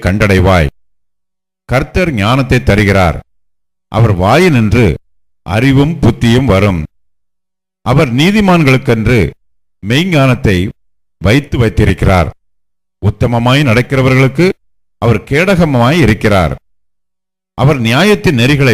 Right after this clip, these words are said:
தற்காத்து தம்முடைய பரிசுத்தவான்களின் பாதையை காப்பாற்றுகிறார். அப்பொழுது நீதியையும் நியாயத்தையும்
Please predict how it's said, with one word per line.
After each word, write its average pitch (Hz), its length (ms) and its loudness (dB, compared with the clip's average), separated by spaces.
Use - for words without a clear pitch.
தற்காத்து 113 520 0
தம்முடைய 139 300 0
பரிசுத்தவான்களின் 143 1000 0
பாதையை 113 400 0
காப்பாற்றுகிறார். 98 800 0
அப்பொழுது 107 500 0
நீதியையும் 117 640 0
நியாயத்தையும் 117 840 0